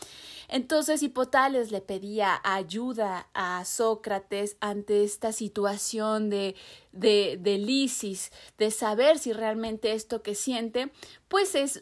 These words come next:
una r-, fiel amistad, una, un fiel cariño, ¿no? Y no un ensalzamiento de sus logros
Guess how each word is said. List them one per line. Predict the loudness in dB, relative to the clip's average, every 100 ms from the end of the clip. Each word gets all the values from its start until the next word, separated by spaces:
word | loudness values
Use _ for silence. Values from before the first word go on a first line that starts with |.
| -2
una | 2 4 4 0
r-, | -4 -4 -6 -16 -2
fiel | 4 6 6 2
amistad, | 0 0 -4 -2 4 4 4 -16 -16 -2
una, | 2 4 4 2 2 2 0 -4 -10
un | 0 0
fiel | 2 4 4 4
cariño, | 0 0 -4 -4
¿no? | 2 2 2 -18 -8
Y | 0
no | 2 4 4
un | 4 2 0 -6 _
ensalzamiento | -2 0 0 2 2 0 0 2 4 4 4 2
de | 2
sus | 0 -6
logros | 0 2 2 0